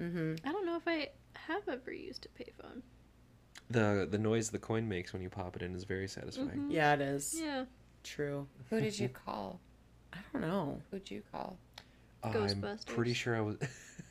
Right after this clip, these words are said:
Speaker 3: <laughs> I'm pretty sure I was calling my parents from camp.
Speaker 1: Oh,
Speaker 3: I have
Speaker 1: totally.
Speaker 3: a
Speaker 4: Okay.
Speaker 3: pretty vivid memory of ju-, popping coins in and just like, "Yeah, you know, it's Thursday. We're having mac and cheese.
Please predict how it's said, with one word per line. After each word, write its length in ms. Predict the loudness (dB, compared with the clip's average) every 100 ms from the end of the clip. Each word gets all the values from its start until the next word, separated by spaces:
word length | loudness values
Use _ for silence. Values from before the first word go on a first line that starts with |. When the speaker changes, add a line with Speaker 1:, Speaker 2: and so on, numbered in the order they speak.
| -12 -8 -2
Speaker 3:
<laughs> 720 | -2 2 2 2 0 4 6
I'm 100 | 6
pretty 240 | 8 8 8
sure 220 | 6 4
I 60 |
was 120 | 4 4
calling 340 | 6 6 6
my 100 | 2
parents 400 | 4 4 6 6
from 160 | 6 6
camp. 420 | 4 4 0 -4 -14 -20 -20 -20 -20 -20 -20 -20 -10 2
Speaker 1:
Oh, 220 | 8 10
Speaker 3:
I 100 | 12 12
have 80 |
Speaker 1:
totally. 380 | 12 10 10 10
Speaker 3:
a 40 | 10
Speaker 4:
Okay. 80 | 8
Speaker 3:
pretty 180 | 8 8
vivid 300 | 6 6 6
memory 340 | 6 6 6
of 160 | 4 0 -6 0
ju-, 140 | 0
popping 420 | 2 2 2 0
coins 340 | -2 0 0 0
in 140 | 0
and 260 | 0 -4 -4
just 220 | -6 -4
like, 140 | -4
"Yeah, 260 | -2 -2 -2
you 60 | -2
know, 200 | -4 -4
it's 160 | -6 -2
Thursday. 460 | -2 0 0 2
We're 140 | 2 2
having 200 | 0 -2
mac 220 | -4 -6
and 60 | -6
cheese. 500 | -4 -2 -4 -6